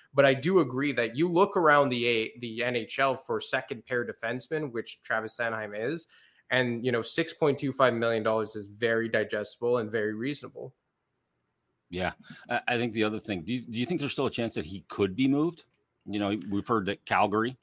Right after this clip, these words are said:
Speaker 2: where he was scratched, <laughs>
Speaker 1: Yeah.
Speaker 2: uh, where he played with the Calgary Hitmen, um, or, you know, a-, another team may still be interested. You know, teams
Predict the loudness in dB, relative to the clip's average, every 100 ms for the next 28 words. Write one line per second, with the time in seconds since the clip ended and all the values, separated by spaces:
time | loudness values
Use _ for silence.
0 | _ -8 -6 -6 _ -6 -6 -4 0 0
1 | -2 -12 -20 -20 _ -2 2 2 0 -2
2 | -2 -2 -6 -4 -2 -2 -2 -2 -4 -2
3 | 0 0 0 -2 -2 -4 -6 _ -2 4
4 | 6 4 2 -6 -20 -6 2 4 6 4
5 | 2 -2 _ _ _ _ -6 0 0 0
6 | -2 -6 -4 -2 0 0 -2 0 2 2
7 | 0 0 -2 0 0 0 -2 -8 -4 -2
8 | -2 -4 -6 -6 -2 -2 -2